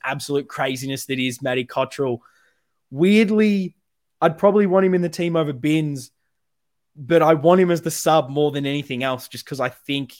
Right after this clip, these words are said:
he's the only one we have that can play that role and use it tactically rather than having a big body midfielder in there. So that was my idea. My other one, and, and maybe this is just me being sentimental, which isn't a thing I tend to do, but it maybe would have just been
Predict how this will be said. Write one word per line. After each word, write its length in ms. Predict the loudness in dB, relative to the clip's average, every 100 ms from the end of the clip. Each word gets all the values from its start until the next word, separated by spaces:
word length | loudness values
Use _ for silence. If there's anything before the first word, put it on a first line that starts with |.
| _ _ _ _ _ _
he's 180 | -12 -6
the 120 | -4
only 160 | -2
one 180 | -2 -2
we 80 | -4
have 240 | -4 -4
that 80 | -6
can 160 | -10 -8
play 220 | -4 -2
that 200 | -4 -4
role 280 | -4 -2 -2
and 120 | -4
use 240 | -4 -6
it 80 | -8
tactically 480 | -6 -8 -8 -10 -6
rather 300 | -4 -6 -6
than 120 | -10
having 280 | -8 -8 -8
a 40 |
big 240 | -6 -6 -4
body 240 | -4 -4
midfielder 540 | -4 -6 -4 -2 -2 -2
in 120 | -4
there. 140 | -8
So 120 | -6
that 160 | -4 0
was 120 | 0
my 240 | 2 2 0
idea. 540 | -4 -2 0 0 -2 _ _ -6
My 120 | -6 0
other 240 | 4 6
one, 480 | 8 8 6 0 -4 _ _ _ _ _ -8
and, 180 | -6
and 200 | -4 -2
maybe 240 | 2 4 2
this 80 | -2
is 60 |
just 200 | -4 -2
me 140 | 0 2
being 240 | 0 -4
sentimental, 680 | -6 -6 -6 -4 -6 -4 -4
which 160 | -2
isn't 160 | -2 0
a 80 | -4
thing 280 | -2 -2 0
I 120 | -4
tend 380 | -4 -6 -6 -6
to 80 |
do, 320 | -4 0 0 -2
but 240 | -4 -4 _ _ _ _ _ _ _ _ -10
it 180 | -10 -4
maybe 320 | 0 0 2
would 160 | 4
have 100 | 4
just 280 | 2 -2 0
been 320 | -2 0 -4